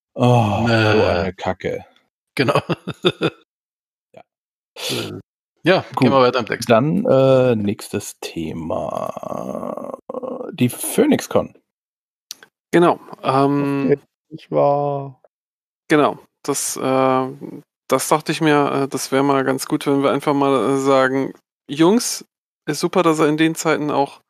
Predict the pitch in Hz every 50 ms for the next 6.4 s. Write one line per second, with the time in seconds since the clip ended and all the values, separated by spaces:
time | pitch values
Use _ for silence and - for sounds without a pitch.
0 | _ _ _ _ - - - - - _ _ - 143 143 147 147 143 143 147 139
1 | - - 156 160 170 - - 165 160 165 170 170 170 - - 160 160 156 - 156
2 | 156 - - - - - - _ _ _ _ _ _ - - - - 143 143 147
3 | 147 156 156 156 151 - - 156 151 - 160 160 165 - _ _ _ _ _ _
4 | _ _ _ _ _ _ _ _ _ - - 139 135 135 135 135 131 - 139 -
5 | - - - - - - 151 143 135 98 131 139 143 - 190 170 175 165 175 165
6 | 165 165 - - 165 165 175